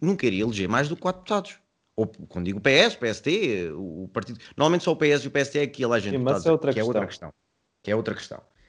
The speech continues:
Speaker 1: Ahm, portanto, há, há que ter essa noção do que é que é uma democracia representativa, do que é que nós, efetivamente, para o que é que nós votamos. Nós votamos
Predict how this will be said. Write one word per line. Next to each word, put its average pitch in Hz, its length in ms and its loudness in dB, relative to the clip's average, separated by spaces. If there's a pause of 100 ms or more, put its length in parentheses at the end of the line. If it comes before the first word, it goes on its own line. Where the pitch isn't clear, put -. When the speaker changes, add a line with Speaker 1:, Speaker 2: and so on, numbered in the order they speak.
(260)
Speaker 1:
Ahm, 95 760 0 (920)
portanto, 123 420 2 (340)
há, - 300 -2
há 208 60 4
que 170 100 -16
ter 113 140 2
essa 120 200 0
noção 123 360 -2
do 139 80 -4
que 127 100 -2
é - 20 -6
que 117 120 -4
é - 20 0
uma 107 260 -4
democracia 113 640 -4
representativa, 104 760 -6 (280)
do 123 120 -2
que 165 80 4
é 147 60 6
que - 100 0
nós, 160 320 0 (120)
efetivamente, 139 880 2 (220)
para 147 140 4
o - 20 4
que 160 120 -4
é - 20 0
que 151 80 -2
nós 139 200 -2
votamos. - 460 -12
Nós 180 220 -2
votamos - 340 -4